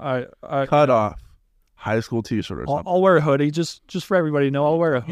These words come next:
Speaker 1: hoodie
Speaker 2: wear a hoodie.
Speaker 1: on the way to the gym,
Speaker 2: Oh, yeah.
Speaker 1: especially 'cause it's cold nowadays.
Speaker 2: Oh,
Speaker 1: But, uh,
Speaker 2: wait, this weekend? Bro.
Speaker 1: No, definitely
Speaker 2: Hunker
Speaker 1: not.
Speaker 2: down.
Speaker 1: Definitely. Oh,
Speaker 2: This
Speaker 1: yeah,
Speaker 2: weekend.
Speaker 1: definitely. But, you know, I just hate being hot and restricted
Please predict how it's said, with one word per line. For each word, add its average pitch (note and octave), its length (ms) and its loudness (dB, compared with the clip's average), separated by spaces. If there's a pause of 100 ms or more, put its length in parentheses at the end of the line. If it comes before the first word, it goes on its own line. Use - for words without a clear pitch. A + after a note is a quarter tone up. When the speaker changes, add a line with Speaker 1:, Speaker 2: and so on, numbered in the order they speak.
Speaker 1:
hoodie C#3+ 160 0
Speaker 2:
wear F2+ 100 -6
a G2 60 -10
hoodie. G2 200 -8
Speaker 1:
on F#3+ 160 0
the F#3 80 0
way F#3 220 4
to G#3 260 -2
the D#3+ 120 0
gym, A2 280 -4
Speaker 2:
Oh, G2 280 -4
yeah. - 80 -6
Speaker 1:
especially D#3+ 380 0
'cause C3+ 160 -2
it's A#2+ 120 -6
cold C#3 260 0
nowadays. G#2+ 640 -4 (280)
Speaker 2:
Oh, G#2+ 140 4
Speaker 1:
But, A#2 180 2
uh, A#2 100 4
Speaker 2:
wait, B2+ 140 0
this A#2+ 200 0
weekend? E3+ 500 0
Bro. F#2 240 -14 (360)
Speaker 1:
No, F#3 260 2
definitely D3 360 0
Speaker 2:
Hunker B2+ 80 0
Speaker 1:
not. A2+ 60 0
Speaker 2:
down. G2+ 260 0
Speaker 1:
Definitely. D3+ 400 0
Oh, C3+ 120 -2
Speaker 2:
This A2 100 -6
Speaker 1:
yeah, B2 40 -4 (140)
Speaker 2:
weekend. - 140 -8
Speaker 1:
definitely. A#2+ 420 -2 (340)
But, D3 420 2 (460)
you D#3 80 -2
know, D3 160 0
I C#3+ 140 -2
just D3 180 -2
hate C#3+ 320 2 (140)
being B2+ 260 -2
hot C3 440 0 (120)
and B2 180 -2
restricted C#3 720 -2